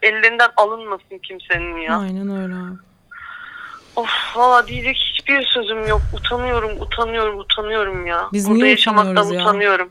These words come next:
Speaker 2: Biz niye utanıyoruz? Onlar utansın. Gerçekten onlar utansın.
Speaker 1: Hiçbir şey yapamıyoruz Esin. Hiç kimse için hiçbir şey yapamıyoruz yani. Yani, e,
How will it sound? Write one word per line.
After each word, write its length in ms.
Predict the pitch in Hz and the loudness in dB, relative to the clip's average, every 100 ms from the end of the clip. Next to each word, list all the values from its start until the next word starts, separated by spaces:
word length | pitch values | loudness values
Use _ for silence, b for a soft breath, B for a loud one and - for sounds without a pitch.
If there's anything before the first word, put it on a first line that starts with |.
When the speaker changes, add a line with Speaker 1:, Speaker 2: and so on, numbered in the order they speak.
| - | -6
Speaker 2:
Biz 160 | 196 | -6
niye 180 | 196 226 | -2 0
utanıyoruz? 500 | 226 208 190 185 185 | -2 -2 0 0 -2
Onlar 260 | 190 196 202 | -2 0 0
utansın. 540 | 196 180 175 - 180 - | -2 -4 -4 -6 -10 -8
Gerçekten 480 | 185 180 - 175 185 | -6 -4 -6 -6 -4
onlar 220 | 175 175 | -4 -4
utansın. 500 | 170 175 175 - 175 - | -6 -8 -8 -10 -10 -6
Speaker 1:
Hiçbir 300 | 285 320 302 | -2 4 6
şey 220 | 320 294 | 8 8
yapamıyoruz 600 | 262 - 320 330 269 226 | 4 4 2 2 0 0
Esin. 280 | 233 233 233 | -4 -4 -10
Hiç 280 | 233 - - | -8 -6 -2
kimse 400 | 285 277 - 254 | -2 -2 2 0
için 180 | - 247 | 0 -6
hiçbir 220 | 240 - | -4 2
şey 220 | - 254 | 4 4
yapamıyoruz 760 | 214 208 233 233 202 175 175 180 | 2 2 0 2 2 2 0 0
yani. 320 | 170 165 180 - _ - B B _ - | 0 -2 -6 -16 _ -20 B B _ 2
Yani, 280 | 208 202 208 | 4 4 -2
e, 380 | - - 196 | -6 -2 -2